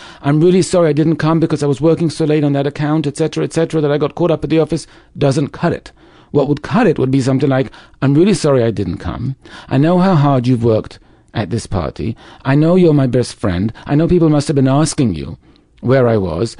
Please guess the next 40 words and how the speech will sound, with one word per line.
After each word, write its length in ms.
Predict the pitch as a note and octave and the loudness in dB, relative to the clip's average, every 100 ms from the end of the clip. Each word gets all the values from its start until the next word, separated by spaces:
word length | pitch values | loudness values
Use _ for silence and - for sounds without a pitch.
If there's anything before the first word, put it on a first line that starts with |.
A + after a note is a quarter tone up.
| - | -2
I 100 | C#3+ | 0
know 100 | E3+ | 2
you 100 | E3+ | 2
must 160 | E3 | 2
have 80 | E3 | -2
spent 220 | - D#3 | 0 2
most 280 | C#3+ G3 F#3+ | 4 2 2
of 60 | D#3+ | 0
the 80 | |
night 260 | C#3 A#2+ B2 | 0 0 -2
wondering 440 | A#2 D#3+ D#3 C#3 | 0 2 2 2
about 260 | B2 A2 A2+ | 0 -2 -4
it 100 | B2+ | -6
and 120 | B2 | -4
thinking 300 | F3 E3+ D#3+ | -2 0 0
about 280 | A2 G#2+ G2+ | 0 -2 -2
it, 60 | B2 | -2
and 100 | C#3 | -2
I 60 | |
probably 300 | - D3+ E3 | 0 0 2
ruined 280 | C3+ D3+ C#3+ | 2 2 2
that 120 | B2+ | 2
entire 320 | B2 C#3 C#3+ | 0 0 0
party 360 | C#3 B2 A2 F2+ | 0 -2 -2 -6
for 240 | - D2+ | -10 -10
you. 220 | C#2 B1+ - - - _ - | -10 -12 -16 -20 -20 _ -4
And 140 | C#3 | 0
I 100 | C3+ | 0
just 440 | B2 C#3 C#3 - - | 2 2 2 0 -12
feel 380 | _ C#3+ B2+ A#2+ - _ _ | _ 0 0 0 -4 _ _
terrible 460 | B2 C3+ G#2+ E2 - _ _ | 0 0 0 -4 -12 _ _
about 280 | G2+ F2 - | -6 -6 -8
that 240 | D#2+ A1+ | -10 -6
because 260 | A#2 A#2+ A#2 | -6 -4 -2
I 140 | A#2 | -2
know 200 | B2 C#3 C3+ | 0 0 2
how 80 | C3+ | 0
important 480 | B2+ A#2 G#2 G#2+ | 2 0 0 -2
it 80 | F#2+ | -2
was 320 | A2 A2 A#2 | 0 0 -2